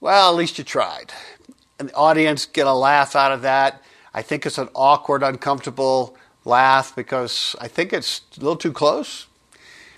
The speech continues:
And, you know, it's just theologically not right. Jesus purchased all of God's love for me two thousand years ago. I don't need to earn anything more. If I could only hear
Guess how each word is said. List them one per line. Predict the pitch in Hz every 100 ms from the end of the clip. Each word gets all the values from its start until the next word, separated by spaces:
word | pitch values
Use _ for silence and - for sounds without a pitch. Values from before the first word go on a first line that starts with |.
| _ _ _ _ -
And, | 180 180 - - - - - -
you | 254
know, | 285 202 233 240 - _ _ _ -
it's | 196 220
just | 277 208
theologically | - 180 175 160 170 - 135
not | 131 113
right. | 165 311 349 - - - - - -
Jesus | - - 240 233 269 -
purchased | - 269 277 226 202 - -
all | 254 277
of | 262
God's | 240 240 196
love | 214 262 254
for | - 208
me | 180 196 269 277
two | - 233 262
thousand | 240 220 202 208
years | 202 254 269 240
ago. | 196 143 101 85 _ - - - - _
I | -
don't | 262 226 - _
need | 185 202
to | 196
earn | 165 160
anything | 156 156 156 180 202
more. | 220 285 - 101 - _ _ _ _ - -
If | 160
I | 190
could | 180
only | 170 233 254
hear | 180 208 196 143 139